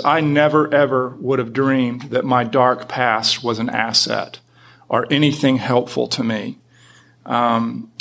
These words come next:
I came into this program twenty years ago, and I had a truckload of shame,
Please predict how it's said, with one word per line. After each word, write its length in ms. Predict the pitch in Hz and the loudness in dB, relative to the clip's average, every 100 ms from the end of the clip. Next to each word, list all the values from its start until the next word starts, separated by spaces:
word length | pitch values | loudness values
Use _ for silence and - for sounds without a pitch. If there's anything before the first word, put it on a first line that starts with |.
| - | -4
I 140 | 131 135 | -2 -2
came 300 | 160 151 151 | 0 2 2
into 180 | 151 | 0
this 200 | 147 151 | 0 0
program 520 | - 170 160 156 151 - | 0 2 2 2 0 0
twenty 320 | - 160 170 | -2 -2 0
years 320 | 151 147 143 | 2 2 0
ago, 500 | 135 135 139 143 180 - - _ _ _ - | 2 4 4 2 -2 -14 -20 _ _ _ -10
and 280 | 151 135 131 | 0 2 4
I 120 | 139 | 2
had 240 | 143 139 127 | 2 0 0
a 60 | |
truckload 600 | 120 - 160 156 151 139 | -2 0 0 2 2 2
of 80 | 135 | 2
shame, 560 | - 135 123 110 107 | 0 0 0 -4 -8